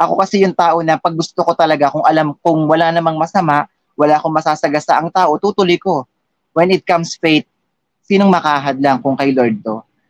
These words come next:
So, ako pa man din yung tao na nung kabataan ko, nahilig din ako sa mga sports, sa badminton, pero ang pinakakinahiligan ko talaga, yung panonood ng pelikula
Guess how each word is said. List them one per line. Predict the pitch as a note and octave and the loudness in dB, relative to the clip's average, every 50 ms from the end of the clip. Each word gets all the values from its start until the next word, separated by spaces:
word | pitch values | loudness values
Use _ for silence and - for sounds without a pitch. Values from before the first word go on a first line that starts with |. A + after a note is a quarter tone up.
| _ _ _ _ _ | _ _ _ _ _
So, | - D#3+ D3+ C#3+ | -2 0 2 2
ako | C3+ D3 E3 F3 C#3+ | 2 2 2 0 0
pa | F3+ F3+ | 0 0
man | F3+ F3 E3 | 0 0 0
din | D#3+ F3 D#3+ E3+ E3 | -2 -2 -2 -2 -2
yung | C#3 | 0
tao | - D#3 D3+ D3 C3+ D3+ D3 | 0 0 0 0 -2 -2 -2
na | D3 C#3+ C#3 C#3 C#3 C3+ - _ _ _ _ | -2 0 0 0 -2 -2 -6 _ _ _ _
nung | D#3 D#3 D#3+ | -2 -2 0
kabataan | F3 F3 D#3+ E3+ E3+ - E3+ D#3+ F3+ G3 G3 | 0 0 0 0 0 0 0 0 0 -2 -2
ko, | - E3+ D#3 D3+ D3 D3+ D3+ - _ _ _ _ _ | -2 0 2 2 2 0 -2 -8 _ _ _ _ _
nahilig | - E3 F3+ G#3 G#3+ G#3 G#3 F#3 | -2 0 2 2 2 2 2 2
din | F#3 G3+ G3 | 2 2 2
ako | F#3 F3+ | 0 0
sa | F#3 - F#3 | -2 -2 -2
mga | F3 F3+ F3 F3+ - | 0 0 0 -2 -4
sports, | _ _ D3+ C#3 C3 B2 G#2+ - _ D#3 | _ _ 0 2 2 0 -2 -4 _ -4
sa | C#3+ | 0
badminton, | C3 C3 C3 B2+ C3 D#3+ F3+ F3+ - - E3 D3+ D3 D3 D3+ D#3 D#3 - _ _ _ _ _ _ | 2 0 0 0 -2 -2 -2 -2 0 0 2 2 2 2 0 -4 -8 -10 _ _ _ _ _ _
pero | - F3 F3 F#3 F3+ | 0 2 2 2 0
ang | F3 G3 | 0 0
pinakakinahiligan | F#3+ G3 F3+ F3+ F3 - F#3 F#3 F3+ F3+ F3 F3 F3+ F3+ F3 E3+ D#3+ E3 D#3+ | 0 0 0 0 -2 -2 -2 -2 0 0 0 0 2 2 2 2 2 0 0
ko | D3 E3+ - | -2 -2 0
talaga, | - D#3+ D#3+ D#3+ D3 C#3 C3+ B2+ B2 B2+ - _ _ _ _ _ _ E3 | 0 0 0 0 2 2 2 2 2 0 -4 _ _ _ _ _ _ -2
yung | F3 F3 - | -2 0 0
panonood | F#3 F3 F3 E3+ E3+ E3+ E3+ D3+ | 0 2 2 2 2 2 2 2
ng | D3 D#3 D#3 | 0 -2 -2
pelikula | D3+ - D#3 D3+ C#3+ C#3+ - C3 B2 A#2+ A2+ A2 A2+ A2 | 0 0 0 2 0 0 0 0 0 2 2 0 -2 -6